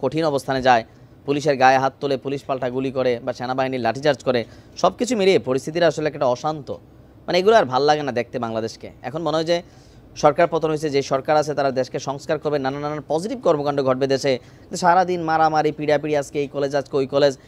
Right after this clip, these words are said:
এই রিক্সাওয়ালারা নামতেছে, এই অমুকরা নামতেছে, ডাক্তার, নার্স, মাস্টার বাদ নাই আর, খালি একটা গ্রুপ বাদ আছে, ঘরের বউয়েরা। <laughs> মানে জামাইদের কন্ট্রোল ইস্যুতে আর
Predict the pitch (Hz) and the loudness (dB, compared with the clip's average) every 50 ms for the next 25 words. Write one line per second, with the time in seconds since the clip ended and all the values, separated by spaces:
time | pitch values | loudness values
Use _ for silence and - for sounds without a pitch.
0 | - - - - 165 170 160 147 135 - - 156 156 151 151 151 147 143 147 147 | -20 -8 -2 0 2 2 2 0 -2 -2 0 0 2 2 0 0 -2 -4 -6 -8
1 | 127 - 123 131 156 156 156 147 147 139 - 156 151 151 147 143 147 143 147 127 | -6 -4 -2 -2 0 0 0 0 -2 -4 -4 -4 -4 -4 -4 -4 -4 -4 0 2
2 | 123 127 123 - 156 151 143 131 131 135 139 135 - 139 131 131 127 - - 151 | 2 0 2 0 0 0 0 0 0 0 0 0 -2 -2 -2 -2 0 0 0 0
3 | 139 - - - - - 113 104 143 151 170 185 165 165 160 196 196 190 170 131 | 0 0 -4 -16 -18 -12 -2 4 6 6 6 6 4 2 2 2 2 4 2 0
4 | 117 - 123 131 147 151 139 - - - 165 160 160 165 151 151 156 147 135 107 | 0 -2 -2 -2 0 0 -2 -2 -2 -4 -2 -2 -2 0 2 4 4 4 2 0
5 | - - 85 - - - - - - - - - - - - - - - - - | -2 -6 -18 -20 -20 -20 -20 -20 -20 -20 -20 -20 -20 -20 -20 -20 -20 -20 -20 -20
6 | - 127 123 127 123 131 135 127 123 120 113 113 110 107 101 - - - - - | -8 0 2 2 2 2 2 0 0 0 0 -2 -2 -6 -8 -12 -20 -14 -8 -6
7 | 190 - 151 139 - - - - - - - - - - - - - - - 139 | -4 -4 -4 -8 -10 -14 -20 -20 -20 -20 -20 -20 -20 -20 -20 -20 -20 -10 -6 -4
8 | 139 135 110 135 135 139 143 143 143 139 - - 143 131 117 139 139 143 - 160 | -2 0 2 2 4 4 2 0 0 -2 -2 -4 -6 -6 -4 -4 -4 -4 -4 -4
9 | 165 - 202 226 233 - - 127 120 | -4 -2 -2 -2 -2 0 0 0 0